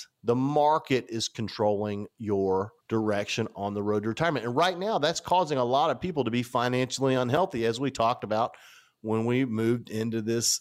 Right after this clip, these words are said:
segment. I mean, o-, again, over sixty percent of respondents saying that they have challenges managing their accounts. Folks, it is time right now. It is time to transition from having an account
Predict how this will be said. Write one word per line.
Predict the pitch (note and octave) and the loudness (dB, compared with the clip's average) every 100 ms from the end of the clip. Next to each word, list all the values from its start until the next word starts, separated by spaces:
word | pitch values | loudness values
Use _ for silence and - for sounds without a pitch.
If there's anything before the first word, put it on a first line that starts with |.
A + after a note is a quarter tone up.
| - | -2
segment. | - - D3 E3+ C#3+ A2 | 0 2 2 2 2 2
I | |
mean, | G#2+ A2 | 0 0
o-, | B2 B2+ | 2 0
again, | A#2 F3 | 0 0
over | A2 G2 | 0 0
sixty | - D3+ C#3+ - C3 | 0 0 0 -2 -4
percent | C3+ A#2 B2+ C3+ | -4 -2 0 -2
of | A#2 | -2
respondents | A2+ - A2 B2 C3 - | -6 -2 0 0 -2 -4
saying | A#2 A#2 | -4 -2
that | A2 | -2
they | G#2 | 0
have | G2+ F#2+ | -2 -2
challenges | - A#2 A#2 C3 B2+ C3+ - - - - _ | -4 -2 -2 -2 -4 -6 -8 -18 -20 -20 _
managing | G2+ A#2+ C3 C3+ C#3 C3 B2+ | -2 0 2 2 0 0 0
their | A#2+ | 0
accounts. | G#2+ B2+ C3+ - | 0 -2 -2 0
Folks, | - F3+ - - - | 2 2 0 -10 -4
it | G3 | 0
is | G#3 D#3+ | 2 0
time | - D3+ C#3 G2+ G2+ - | 0 0 0 -2 -4 -2
right | C3+ D3+ D#3 F3 E3+ _ - | 2 4 4 2 -4 _ -10
now. | B2+ B2 A#2 E2+ F2 | -4 -2 -2 -4 -4
It | D3 C#3+ | -2 2
is | C#3+ - - | 2 0 -6
time | - D#3+ D#3+ D#3+ E3 E3 | -10 -4 0 2 2 0
to | C3 | -2
transition | - - D3+ C#3+ A#2 G#2 E3+ D#3 G#2 E2+ G2 D3+ _ _ _ | -4 -2 0 0 0 -2 -2 -2 -4 -6 -6 -12 _ _ _
from | - D3 C#3+ C3 B2 A#2+ A#2 | -8 -2 0 2 2 0 -2
having | C3 C#3+ E3 D#3+ D3+ - | -2 -2 0 0 -2 -2
an | A#2+ G#2+ | -2 -2
account | A2 F3 F#3+ B2+ D3 - | -2 -2 0 0 -2 -6